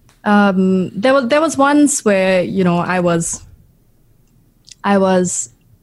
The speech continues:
I was in London and I was feeling quite homesick, and he was back at home.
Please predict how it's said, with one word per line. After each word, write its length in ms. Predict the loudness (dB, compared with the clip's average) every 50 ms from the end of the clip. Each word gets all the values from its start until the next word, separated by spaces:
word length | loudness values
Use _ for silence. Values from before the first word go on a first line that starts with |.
| _ -8 -4
I 100 | -2 0
was 140 | 2 2 2
in 120 | 2 2
London 640 | 2 2 2 2 2 2 2 2 2 2 0 -2 -4 -10 -20 -20 _ _ _ _ _ _ _ _ _ -4
and 100 | -2 0
I 40 | 0
was 140 | 0 -2 0
feeling 400 | 0 2 2 2 2 2 2 2
quite 440 | 0 0 0 2 0 0 -2 -2
homesick, 760 | -4 -2 0 2 2 2 2 2 0 0 0 -2 -8 -16 -20 -20 -20 _ _ _
and 100 | 0 2
he 80 | 4 4
was 140 | 2 0 0
back 280 | -2 -2 -2 -2 -4
at 80 | -4 -4
home. 480 | -2 0 0 0 0 0 0 -2 -4